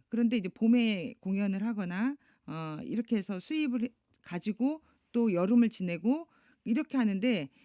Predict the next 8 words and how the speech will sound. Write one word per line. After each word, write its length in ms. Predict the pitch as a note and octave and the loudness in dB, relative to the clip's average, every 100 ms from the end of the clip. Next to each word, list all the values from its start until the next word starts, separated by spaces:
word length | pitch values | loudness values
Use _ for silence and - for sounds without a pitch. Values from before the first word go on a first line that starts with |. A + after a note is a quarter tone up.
| _ | _
그분들에 560 | - E4 D#4 F4 C#4+ C4 | -4 -2 -2 -2 0 0
대한 240 | G3 F#3+ | 0 -4
대책은 540 | F#3 F3 G#3 F3 F#3 F#3 | -6 -8 -8 -6 -6 -6
또 120 | E3+ | -8
세우지 340 | E3 D#4+ D#4 - | -6 -4 -4 -6
않았거든요. 1200 | C#3 F#3 - - _ _ _ F3 D#3 D3 F#3 F#3+ | -6 -8 -8 -16 _ _ _ -10 -8 -6 -4 -4
그래서 420 | F3+ G3 B3 C#4 _ _ - | -4 -2 -2 -4 _ _ -10
좀 420 | F#3 E3 E3 | -8 -6 -8